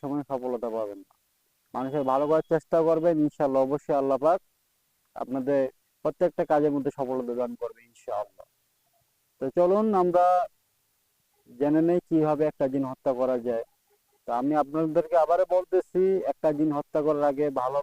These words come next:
ভালো একশো বার ভাবে চিনতে আপনি কিন্তু জিনটাকে হত্যা করবেন, এর আগে না।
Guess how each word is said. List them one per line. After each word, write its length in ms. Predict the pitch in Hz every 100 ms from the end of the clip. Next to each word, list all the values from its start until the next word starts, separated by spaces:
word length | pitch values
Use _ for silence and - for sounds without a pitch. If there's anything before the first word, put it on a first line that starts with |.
| -
ভালো 220 | 123 139
একশো 340 | 143 - -
বার 200 | 170 175
ভাবে 400 | 139 135 139 180
চিনতে 600 | - 196 208 190 208 147 - _ _ _ _ _
আপনি 300 | - 131 147
কিন্তু 300 | 151 170 214
জিনটাকে 340 | 143 127 127 123
হত্যা 300 | 113 - 120
করবেন, 340 | 113 110 117
এর 140 | 117 113
আগে 220 | 107 -
না। 140 | _